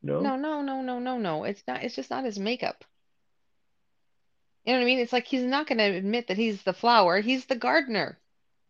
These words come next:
Speaker 2: You know, he, he,
Speaker 1: Okay.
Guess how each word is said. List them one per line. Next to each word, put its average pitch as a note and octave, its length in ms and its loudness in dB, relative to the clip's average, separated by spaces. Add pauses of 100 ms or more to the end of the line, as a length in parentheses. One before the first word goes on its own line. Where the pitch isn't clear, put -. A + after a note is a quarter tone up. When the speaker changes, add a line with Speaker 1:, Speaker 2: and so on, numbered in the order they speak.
(1400)
Speaker 2:
You A#3+ 80 0
know, A#3 160 4
he, C4 160 2
he, D#3+ 100 0
Speaker 1:
Okay. D3+ 560 4